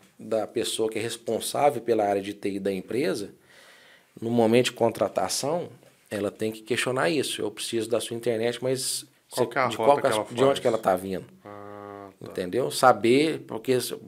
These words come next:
Speaker 1: vamos dizer que nós temos hoje aqui em Itaúna mais de cinco provedores, né?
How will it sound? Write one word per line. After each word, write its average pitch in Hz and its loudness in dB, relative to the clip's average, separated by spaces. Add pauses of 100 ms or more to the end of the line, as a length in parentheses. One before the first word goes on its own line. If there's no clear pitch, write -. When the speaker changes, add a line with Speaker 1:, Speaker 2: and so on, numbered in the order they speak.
(180)
Speaker 1:
vamos 113 0
dizer 110 0
que 107 -4
nós 110 -2
temos 127 0
hoje 117 2
aqui 113 -6
em 113 -4
Itaúna 131 -2
mais 123 0
de 147 -6
cinco 117 -4
provedores, 92 -2 (440)
né? 107 -10